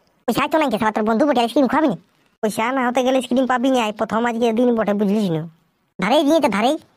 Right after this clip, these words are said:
Speaker 2: না, না, না, আজকে ধারও দিব না, আর স্ক্রিম, মানে, ফ্রিও দিব নাই।
Speaker 1: এ রে ভাই,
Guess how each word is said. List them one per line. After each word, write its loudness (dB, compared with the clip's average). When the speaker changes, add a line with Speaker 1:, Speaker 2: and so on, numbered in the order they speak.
Speaker 2:
না, -4
না, -2
না, -2
আজকে -2
ধারও 0
দিব 0
না, -4
আর -2
স্ক্রিম, 0
মানে, 0
ফ্রিও 0
দিব 0
নাই। -4
Speaker 1:
এ 0
রে 0
ভাই, -2